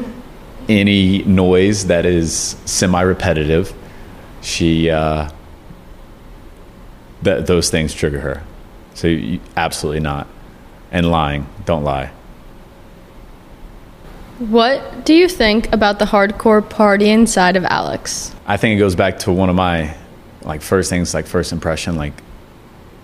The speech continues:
Speaker 1: she loves to have fun. She wants to have fun. And I don't think there's anything wrong with that. I think there's always a time and a place.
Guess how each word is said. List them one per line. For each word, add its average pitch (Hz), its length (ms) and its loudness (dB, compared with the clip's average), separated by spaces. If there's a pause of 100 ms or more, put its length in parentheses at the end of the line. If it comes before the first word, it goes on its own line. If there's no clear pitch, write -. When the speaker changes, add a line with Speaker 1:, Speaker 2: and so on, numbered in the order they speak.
(240)
Speaker 1:
she - 180 -4
loves 82 240 0
to - 60 -4
have 80 160 -2
fun. 80 340 -2 (140)
She - 160 -10
wants 82 220 -4
to 78 60 -8
have 71 140 -6
fun. 69 300 -10 (720)
And 85 120 -2
I 82 60 0
don't 78 120 -2
think 80 140 -2
there's 80 140 -4
anything 78 260 -4
wrong 78 200 -2
with 71 120 -10
that. 64 220 -8 (880)
I 90 80 -2
think 90 180 -2
there's 90 120 2
always 92 220 2
a 82 60 2
time 87 260 -4
and 80 80 -2
a 78 40 -6
place. 87 520 -2